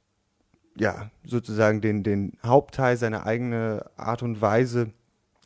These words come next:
was Gedichte bedeuten sollen, politisch und meinetwegen auch ästhetisch.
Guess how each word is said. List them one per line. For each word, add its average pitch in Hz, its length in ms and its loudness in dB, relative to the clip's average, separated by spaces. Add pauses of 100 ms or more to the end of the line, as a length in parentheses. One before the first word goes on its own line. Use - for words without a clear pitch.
(100)
was 123 460 0 (200)
Gedichte 127 420 0
bedeuten 107 500 4
sollen, 92 360 -2 (440)
politisch 135 600 -6 (400)
und 113 420 -2 (1040)
meinetwegen 104 480 -2
auch - 200 -10
ästhetisch. - 500 -10